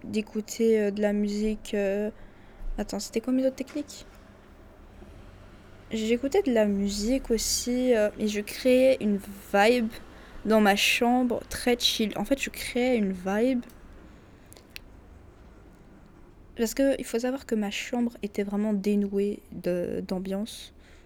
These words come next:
C'était vraiment la chambre la plus, euh, comment dire ? Elle faisait peur. <coughs> Une chambre de dépressif, quoi. Non, mais, euh,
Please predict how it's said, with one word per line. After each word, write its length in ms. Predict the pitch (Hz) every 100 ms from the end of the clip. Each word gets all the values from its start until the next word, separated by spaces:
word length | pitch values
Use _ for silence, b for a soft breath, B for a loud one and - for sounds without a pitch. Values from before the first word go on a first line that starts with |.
| b
C'était 280 | - - 196
vraiment 240 | 208 233
la 200 | 202 185
chambre 540 | - - 202 214 208
la 120 | 196 185
plus, 520 | - - 208 208 202
euh, 460 | 196 185 185 175 - - - - -
comment 320 | - 190 190
dire ? 320 | 180 180 175 208 b b b - - - - - - - - - - -
Elle 160 | - 190
faisait 220 | 202 269
peur. 360 | - 220 208 - -
<coughs> 920 | - - - - - - - - 262
Une 160 | 262 294
chambre 300 | - 466 339
de 80 | 233
dépressif, 680 | 202 - 220 233 277 311
quoi. 320 | - 453 233 -
Non, 220 | 240 214
mais, 220 | 196 190 175
euh, 220 | 170